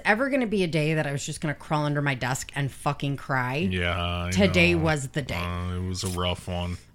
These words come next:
Speaker 1: Um,
Speaker 2: I'm not gonna <laughs> get into details, but it was a rough one.
Speaker 1: Mm. I even
Speaker 2: I
Speaker 1: called
Speaker 2: felt, I felt terrible for you when you called.
Speaker 1: I called another dispatch center, and I'm like, "Hey,"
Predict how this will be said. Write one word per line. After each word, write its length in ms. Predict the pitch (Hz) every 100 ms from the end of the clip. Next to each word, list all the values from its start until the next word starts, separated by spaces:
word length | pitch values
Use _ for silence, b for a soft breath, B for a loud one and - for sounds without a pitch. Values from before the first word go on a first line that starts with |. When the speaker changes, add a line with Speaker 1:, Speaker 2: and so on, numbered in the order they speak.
| -
Speaker 1:
Um, 580 | 170 160 160 160 156 147 -
Speaker 2:
I'm 180 | 98
not 340 | 104 104 98 92
gonna 220 | 113 107
<laughs> 0 |
get 200 | 123 139
into 260 | 143 127 131
details, 680 | 117 110 104 104 98 95
but 180 | 95 98
it 100 | 98
was 200 | 104 98
a 60 | 104
rough 340 | 101 98 -
one. 80 | 220
Speaker 1:
Mm. 460 | 214 196 185 175 156 - - -
I 140 | 196 240
even 380 | - 302 262 254
Speaker 2:
I 120 | 104
Speaker 1:
called 480 | - 180 175 175 190
Speaker 2:
felt, 120 | 107
I 20 |
felt 400 | 107 - 92 92
terrible 560 | - 101 95 92 90 90
for 220 | - 90
you 200 | 90 90
when 140 | 92
you 120 | 90 90
called. 440 | 92 87 87 90
Speaker 1:
I 160 | 170 202
called 360 | - 175 170 202
another 320 | 196 160 151
dispatch 520 | 147 - 123 113 -
center, 420 | - 117 - 143 - - - b b b -
and 80 | 170
I'm 80 | 165
like, 160 | 165 - -
"Hey," 680 | - 226 240 240 220 214